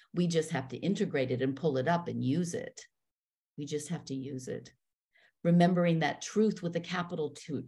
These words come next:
T, the real truth we're talking about is always in the present moment. It's always here. It's not someplace else. So I want to finish with this beautiful saying, poem, writing, prose that says, "The doors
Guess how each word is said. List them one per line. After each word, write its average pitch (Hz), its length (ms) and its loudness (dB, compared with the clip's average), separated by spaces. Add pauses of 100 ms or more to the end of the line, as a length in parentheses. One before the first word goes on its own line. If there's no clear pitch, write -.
(100)
T, 127 260 -2
the 156 140 -2
real 185 220 0
truth 180 320 -4
we're 165 100 -2
talking 160 420 -2
about 135 300 -2 (400)
is 175 220 2
always 185 400 6
in 170 100 4
the 156 60 0
present 147 420 -4
moment. 143 540 -4 (960)
It's - 180 -8
always 147 320 2
here. 131 460 -6
It's 165 160 -8
not 160 220 -4
someplace 131 460 -8
else. - 420 -14 (800)
So 170 120 -2
I 175 80 6
want 185 160 4
to 180 60 0
finish 196 440 -2
with 170 140 -4
this 160 180 -10
beautiful 170 680 -2 (300)
saying, 165 760 0
poem, 160 600 -2 (120)
writing, 156 580 -2 (360)
prose 160 440 -2 (800)
that 175 160 -6
says, 165 280 2
"The 175 120 -4
doors 208 680 2